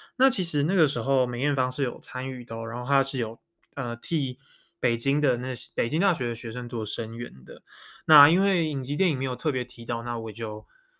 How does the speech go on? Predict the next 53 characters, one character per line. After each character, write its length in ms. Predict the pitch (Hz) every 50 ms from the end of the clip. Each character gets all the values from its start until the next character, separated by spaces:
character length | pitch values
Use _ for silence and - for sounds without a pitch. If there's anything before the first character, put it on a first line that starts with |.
| _ _ _
不 80 | - 127 120
特 200 | - - 190 147
别 200 | 135 117 113 113
讲 200 | - 113 107 110
这 80 | 123 135
个 80 | 143 139 147 135
<laughs> 80 | 123
比 80 | 120 123
较 220 | 120 123 131 135
政 260 | 135 - 180 147 135 127
治 180 | 139 139 135
敏 220 | 123 117 113 117 123
感 240 | 120 110 104 107
的 300 | 104 117 127 139 151 170 - _ _ _ _ _ _ _ _
部 180 | 175 156 127
分。 240 | 120 117 - 143 123 - - _ _ _ _ _ _ -
那 200 | 208 220 202 180
其 140 | 180 160
实 320 | 139 151 156 156 156 156 151 - - - - _ _ _ _ _ _ _ _ -
接 120 | - 247
下 240 | 254 302 277 202 165
来 140 | 151 147 147
就 100 | 160 165
是 200 | 160 170 165 151
在 440 | 160 160 151 147 139 135 135 135
这 160 | 131 - 170 156
部 280 | 165 160 147 139 139
影 180 | 143 135 120 117
集 160 | 113 127 123
电 140 | 147 156 139
影 100 | 120 117
当 240 | 120 120 127 127 123
中， 380 | 123 123 120 120 120 123 135 _ _ _ _ _ _ _ _ _ _ _ _ _
呃， 320 | - 139 120 117 113 113 110
比 140 | - 117 113
较 200 | 170 214 226 208
大 280 | 220 254 220 175 147
的 120 | 135 131 127
一 120 | 127 123
个 240 | 123 127 123 120 117
转 320 | - - 143 113 107 120
捩 260 | 143 202 196 147 135
点 220 | 139 123 110 104 107
呢， 180 | 110 113 117
应 140 | 123 135 147
该 200 | 143 151 139 135
就 160 | 135 143 139
是 140 | 120 123 131
在 240 | 120 - 143 131 127
她 260 | 117 - 127 120 120
的， 380 | 120 - 135 117 95 104 - - _ _ _ _ _ - - - -
呃， 300 | - 139 127 120 113 113
掌-， 440 | 113 - - 120 113 117 135 151 147